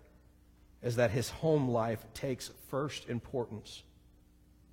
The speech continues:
I believe that we as the church should do so as well. If a potential elder or elder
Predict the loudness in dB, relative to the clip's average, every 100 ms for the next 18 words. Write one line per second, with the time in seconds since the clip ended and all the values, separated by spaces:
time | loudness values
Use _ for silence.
0 | -20 -20 -20 -20 -20 -20 -20 -20 -20 -20
1 | -20 -20 -20 -20 -20 -20 -20 -20 -20 -20
2 | -20 -20 -2 4 6 6 6 4 4 4
3 | 2 0 0 0 -2 -2 0 0 0 0
4 | 0 0 4 4 2 -6 -18 -20 -20 -20
5 | -20 -20 -20 -20 -20 -20 -20 -20 -20 -20
6 | -20 -20 -20 -20 -20 -10 -2 0 0 4
7 | 4 6 4 6 6 8 6 6 6 6
8 | 6 2